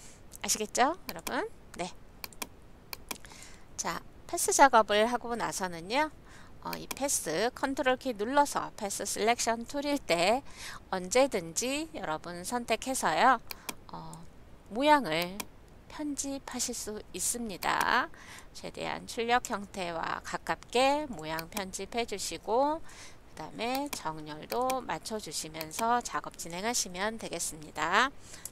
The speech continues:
자, 엔터 한번 누르고 고정점 선택 풀고 다시 엔터 눌러서 패스를 살려줍니다. 자, 그리고 이제 펜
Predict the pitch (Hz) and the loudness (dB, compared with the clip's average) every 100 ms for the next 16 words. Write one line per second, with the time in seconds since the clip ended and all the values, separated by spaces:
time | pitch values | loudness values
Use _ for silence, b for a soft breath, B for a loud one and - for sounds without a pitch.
0 | - - - - 196 208 196 202 208 233 | -8 -2 -2 0 -2 2 2 2 0 0
1 | 277 254 160 160 - 180 180 175 180 180 | 0 0 -2 -2 -6 -6 -6 -6 -8 -6
2 | 208 202 208 - 269 - 156 185 226 165 | -8 -6 -8 -2 -2 -2 -6 -6 -4 -2
3 | 156 - 160 - 170 170 170 170 208 254 | 0 -2 -4 -8 -8 -2 -2 0 4 4
4 | 269 247 214 - 156 226 269 294 - 240 | 2 -2 -2 -2 2 4 6 4 2 2
5 | 226 226 160 147 - 233 285 B B B | 2 -2 -6 -2 12 12 12 B B B
6 | B B B B - - 214 196 214 214 | B B B B -10 -8 -6 -4 -2 2
7 | 208 156 175 160 175 220 208 - - - | 2 0 0 2 4 2 2 -8 -14 -12
8 | - - - - - 330 339 | -10 -10 -12 -12 -2 0 0